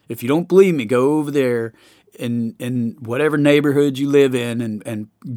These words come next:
just look up on the internet where the methadone clinic is. Drive down the road and watch the people standing in line.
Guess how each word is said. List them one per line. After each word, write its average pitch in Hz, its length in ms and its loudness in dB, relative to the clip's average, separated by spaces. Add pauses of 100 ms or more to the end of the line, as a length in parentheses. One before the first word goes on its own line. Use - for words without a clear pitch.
(160)
just - 380 -6
look 151 340 -2
up 165 180 -2
on 151 200 0
the 143 120 4
internet 127 340 0
where 123 160 0
the 117 260 -4
methadone 135 640 -2
clinic 123 420 -4
is. 104 380 -8 (520)
Drive 147 580 -2
down 151 240 0
the 127 80 2
road 127 340 4
and 110 120 -4
watch 117 280 -8
the 120 60 -12
people 117 280 -8
standing 110 460 -8
in 98 120 -10
line. 92 340 -16